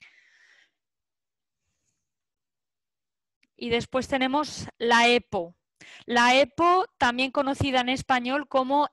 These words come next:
eritroproyetina, que es una sustancia más sofisticada en la cual, eh, o sea, que permite, a fin de cuentas,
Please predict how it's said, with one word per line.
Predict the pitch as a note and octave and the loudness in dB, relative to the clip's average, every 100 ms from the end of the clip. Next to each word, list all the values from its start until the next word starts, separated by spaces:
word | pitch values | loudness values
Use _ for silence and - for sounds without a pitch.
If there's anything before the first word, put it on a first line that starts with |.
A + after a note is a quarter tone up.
| - | 0
eritroproyetina, | C4 B3 - B3 A3+ _ - A3+ A3 G#3+ G#3 A#3+ A3+ F#3 D#3+ D#3 _ _ - - - - - - | 0 -2 -4 -4 -6 _ -6 -2 -2 -2 -4 -6 -8 -8 -12 _ _ _ -20 -20 -20 -20 -20 -6
que | - A#3 | 0 0
es | C3 - - _ _ _ _ _ _ _ _ - | -2 -10 -18 _ _ _ _ _ _ _ _ -6
una | C#4+ D4+ D#4+ D#4+ | -4 0 -2 -2
sustancia | D4 C#4+ C#4+ C#4 - A#3+ | -8 -4 -2 -2 -2 -2
más | A#3+ A#3 C4+ C#4 C#4+ - - - | -2 0 2 2 0 -6 -12 -16
sofisticada | - C4+ - D4+ F#3 C#4+ C4+ C4 A#3 B3+ G4+ _ _ - - - - _ - | -8 -6 -4 -4 -4 -4 2 2 2 0 -6 _ _ -20 -20 -20 -20 _ -8
en | B3 | 0
la | A#3+ A#3 | 0 0
cual, | C4+ C#4 C#4+ D#4 D#4+ | 2 4 6 2 -4
eh, | - A#3+ | -6 -6
o | A#3 A3 | -6 -6
sea, | A3 - _ | -6 -6 _
que | - | -6
permite, | A3+ A#3 A#3+ C4 D4 - E4 G#4+ - | 0 0 0 -4 -4 0 0 0 -6
a | A3 | -6
fin | - C4 | -4 -4
de | C4 C4 | -2 -2
cuentas, | C#4 C#4 C4+ D#4 D#4+ | -2 -2 0 -2 -2